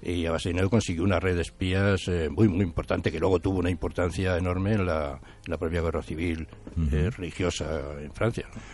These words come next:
Speaker 2: Otro que manejaba bien la información, fíjate, ya estamos hablando de información y de, en, en, en los años mil quinientos, mil quinientos cincuenta, eh, Cristóbal Mondragón, que se,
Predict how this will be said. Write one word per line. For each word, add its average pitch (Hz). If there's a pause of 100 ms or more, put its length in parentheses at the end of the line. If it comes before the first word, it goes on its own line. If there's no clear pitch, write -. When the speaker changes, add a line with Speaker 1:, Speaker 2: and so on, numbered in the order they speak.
(100)
Speaker 2:
Otro 113
que 113
manejaba 98
bien 101
la 85
información, 71
fíjate, 62
ya 64
estamos 85
hablando 80
de 76
información 76
y 69
de, 57 (520)
en, 67
en, 65
en 57
los 50
años 76
mil 62
quinientos, 92
mil 76
quinientos 76
cincuenta, 98
eh, - (100)
Cristóbal 76
Mondragón, 87 (400)
que -
se, -